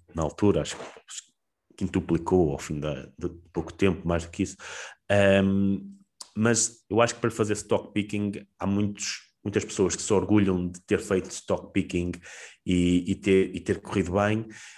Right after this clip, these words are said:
Ahm, há um livro do, do Taleb que explica muito isso, que é o Full by Randomness. Há, é possível, claro.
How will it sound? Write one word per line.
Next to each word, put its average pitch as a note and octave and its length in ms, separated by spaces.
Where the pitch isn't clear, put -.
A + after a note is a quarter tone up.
Ahm, F#2+ 460
há F#2+ 120
um G2+ 180
livro F#2+ 320
do, F2+ 320
do G2 160
Taleb F#2 340
que - 80
explica - 300
muito F2 280
isso, F2+ 180
que F2+ 100
é - 20
o D#2+ 60
Full F#2 260
by D#2+ 180
Randomness. D#2+ 580
Há, D#2 320
é G#2+ 100
possível, D#2 460
claro. D2 360